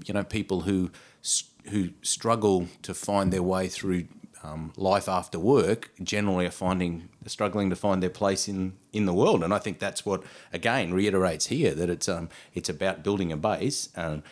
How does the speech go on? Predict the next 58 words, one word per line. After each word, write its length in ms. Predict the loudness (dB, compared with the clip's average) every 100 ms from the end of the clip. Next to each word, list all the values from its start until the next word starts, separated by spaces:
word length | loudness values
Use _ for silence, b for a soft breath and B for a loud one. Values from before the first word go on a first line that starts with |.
| B
and 80 | 0
one 80 | 2
of 60 | 2
the 60 |
other 120 | 0
things 200 | -2 -4
we're 40 | -4
gonna 120 | -6
touch 240 | -6 -8
on 140 | -6 -8
is 100 | -8
financial 460 | -6 -4 -4 -6
literacy 500 | -4 -4 -4 -4 -4
and 80 | -4
a 40 | -4
few 180 | -2
of 80 | -2
the 80 | -2
other 180 | 0 0
things. 220 | -2 -6
We'll 80 | -6
touch 240 | -8 -8
on 80 | -8
that 140 | -8
in 60 | -8
a 20 |
second. 420 | -8 -6 -6 -6
But 240 | -2 -2 -4 B B B
what 240 | 2 4
is 100 | 4
prohibiting 520 | 0 -4 0 0 0 -2
people 280 | -2 -2
feeling 360 | 0 4 4 4
comfortable 480 | 2 -4 -2 -2 -2
about 260 | -2 -4 -8
that? 200 | -10 -12 -6
And 140 | -4
I 60 | -4
think 300 | -2 -2 -2
that 200 | -4 -4 B B
the 80 | -6
interesting 380 | -6 -6 -8 -6
stuff 260 | -6 -6
in 80 | -2
this 240 | 0 0 -2
research 420 | -4 -6 -8 -8
is 140 | -8
that 160 | -8 -8
those 160 | -4
younger 220 | -2 0 0
generations 600 | -2 0 0 0 -4 -8
yet 140 | -4
haven't 320 | -4 -6 -8
found 440 | -8 -4 -4 -4 -10 _ _ _
what 140 | -6 -2
that 160 | -2
is, 280 | -2 -2 -4
right? 140 | -6